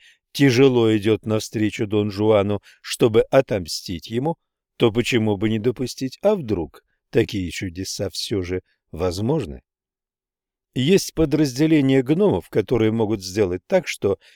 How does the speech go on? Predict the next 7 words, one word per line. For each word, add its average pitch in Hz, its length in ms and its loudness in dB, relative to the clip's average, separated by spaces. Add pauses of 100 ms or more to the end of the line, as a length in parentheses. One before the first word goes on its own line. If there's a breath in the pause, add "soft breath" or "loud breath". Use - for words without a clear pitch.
(120)
в - 120 -20
течение 127 580 0
получаса 143 720 -2
на 110 180 -2
глазах 127 460 0
у 123 60 -4
зрителей 104 580 -8